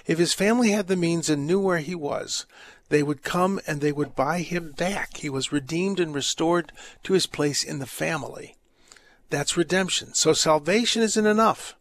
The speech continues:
Salvation is putting your feet on the path to redemption. And you see, God wants to adopt us in his family. In order to do that, he's got to make us look like Jesus.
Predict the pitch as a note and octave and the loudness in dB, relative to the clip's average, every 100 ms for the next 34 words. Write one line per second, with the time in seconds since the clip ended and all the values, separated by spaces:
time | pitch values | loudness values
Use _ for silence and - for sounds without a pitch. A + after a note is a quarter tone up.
0 | - - - - - D3+ C#3 E3 A3 - | -20 -20 -14 -2 2 2 4 4 4 4
1 | B3 A#3+ A3+ - E3 D3+ C#3+ - _ _ | 0 -2 -6 -2 0 2 0 -2 _ _
2 | _ - - - A3+ G#3+ F#3 E3 - G#3 | _ -20 -4 2 4 4 2 0 -2 -4
3 | - - E3 D#3+ - - F#3+ C#3 - - | -4 -2 0 0 -6 -4 -2 -2 -4 -12
4 | - - - _ _ - D#3+ D#3 E3+ G#3 | -18 -20 -20 _ _ 0 2 4 4 4
5 | A3+ A3+ - A2 - - - - - _ | 2 2 -2 -4 -12 -20 -20 -20 -20 _
6 | - D#3+ - G3 E3 - E3 - E3+ G#3+ | -2 -2 -4 -4 0 0 0 2 4 2
7 | G3 F3 E3+ - F3 C#3+ D#3 D#3 F3+ - | 2 2 2 0 -2 2 2 2 -2 -2
8 | E3+ D#3 - G#3+ A3 D#3+ D3+ D#3+ F3 D#3+ | -2 -2 -2 -2 -2 -2 0 2 0 0
9 | F#3 A3+ F#3+ E3 - E3 - F3+ D#3 F3 | 0 2 2 0 0 0 0 -2 0 0
10 | E3 E3 E3+ F3 E3+ F3+ A#3 A3 - - | -2 -2 0 0 0 -2 -2 -4 -6 -10